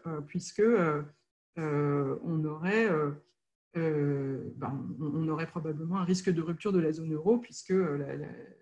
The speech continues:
l'Allemagne étant, euh, vraiment le pivot, euh, de, euh, de, de la zone. Euh, donc, euh,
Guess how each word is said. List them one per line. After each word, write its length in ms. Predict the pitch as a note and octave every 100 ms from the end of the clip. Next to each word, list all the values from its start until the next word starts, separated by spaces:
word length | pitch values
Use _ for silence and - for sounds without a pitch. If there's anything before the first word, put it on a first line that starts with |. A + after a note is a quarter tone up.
| -
l'Allemagne 420 | D#3 D#3+ F3+ G3
étant, 320 | D3 F3+ F#3
euh, 160 | D3+ C#3+
vraiment 240 | D3 F3
le 120 | F3
pivot, 600 | D3 - F#3+ F3 F#3+ A3+ F3
euh, 140 | D3
de, 140 | D3
euh, 400 | F3 F#3 D#3 D3
de, 260 | D3 D3+ D3
de 140 | D3
la 140 | D#3 D#3
zone. 340 | F#3+ D4+ G3+ - _ _ _ _ _ _ -
Euh, 500 | F3 F3 E3 E3 E3
donc, 560 | D#3+ G#3+ C4 B3 - -
euh, 480 | F3+ E3 D#3+ D#3 D3+